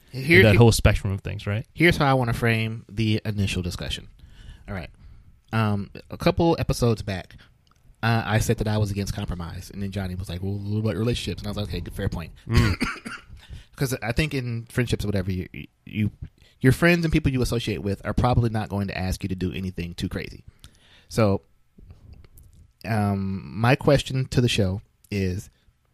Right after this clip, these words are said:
Speaker 1: when somebody's kinda asking you to do something crazy,
Speaker 3: Okay.
Speaker 1: um, the, how I wanna frame it is, is it, which is, which is better? Is zero percent good and zero percent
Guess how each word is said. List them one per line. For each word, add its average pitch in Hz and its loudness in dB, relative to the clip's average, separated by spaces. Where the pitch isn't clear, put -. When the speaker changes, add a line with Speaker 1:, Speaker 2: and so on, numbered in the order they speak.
Speaker 1:
when 135 4
somebody's 135 4
kinda 120 0
asking 101 0
you 101 0
to 95 0
do 98 2
something - -4
crazy, - -8
Speaker 3:
Okay. 101 -2
Speaker 1:
um, 95 -2
the, 110 6
how 117 2
I - 6
wanna 131 4
frame 110 0
it 92 0
is, 92 -2
is 120 8
it, 123 2
which 143 6
is, 151 0
which 143 2
is 143 -4
better? 98 -2
Is 113 4
zero 151 8
percent 196 4
good 117 6
and 117 0
zero 123 2
percent 143 -2